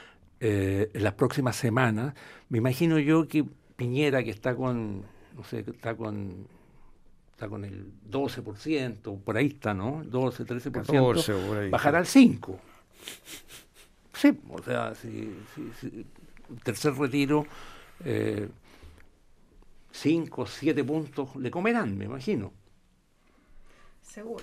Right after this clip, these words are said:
Speaker 3: seguro, a no ser que esté todo el mundo vacunado, que cambia todo el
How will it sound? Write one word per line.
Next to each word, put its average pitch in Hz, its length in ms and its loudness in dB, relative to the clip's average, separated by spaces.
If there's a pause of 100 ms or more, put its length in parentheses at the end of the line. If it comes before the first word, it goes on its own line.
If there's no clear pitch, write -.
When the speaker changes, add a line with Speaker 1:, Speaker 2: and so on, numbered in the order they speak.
Speaker 3:
seguro, 220 460 -6
a 160 80 -8
no 185 100 -6
ser 214 180 -8
que 220 80 -6
esté 214 140 -8
todo 240 160 4
el 240 60 4
mundo 233 240 2
vacunado, 202 840 -4
que 190 280 -8
cambia 196 340 4
todo 202 200 8
el 175 220 0